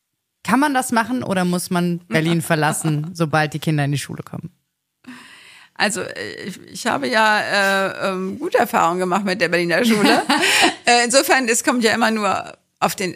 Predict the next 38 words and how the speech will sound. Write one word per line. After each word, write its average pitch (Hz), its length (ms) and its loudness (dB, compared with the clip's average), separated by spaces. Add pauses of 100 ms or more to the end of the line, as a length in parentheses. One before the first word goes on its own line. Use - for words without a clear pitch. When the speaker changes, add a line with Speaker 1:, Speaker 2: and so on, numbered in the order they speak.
Speaker 2:
äh, 254 200 4
im 220 80 -4
Prinzip 247 300 -2
kommt's 202 200 0
auf 190 100 -6
den 185 140 -4
Schulleiter 202 540 0
und 175 200 -6
die 180 60 0
Lehrkraft - 560 -2
an. - 180 -20 (340)
Also 190 300 0
ich - 240 -6
würde, 175 480 -2 (220)
äh, 202 160 2
bedingungslos 220 600 0
optimistisch, - 840 -4 (380)
äh, - 320 -2
da 180 140 2
reingucken. 220 800 -2
Ähm, 180 1080 -2 (300)
wenn 196 120 2
man, 190 200 0
und 196 120 -2
wenn 214 120 4
man 196 140 2
den 185 120 -2
Kindern 202 320 2
abends 190 320 0
was 185 160 0
vorliest, 214 640 -2
äh, - 220 -4
ist 180 120 -4
auch - 120 -2
schon 180 180 -4
die 165 120 -4
halbe 160 220 -4
Miete. 151 360 -12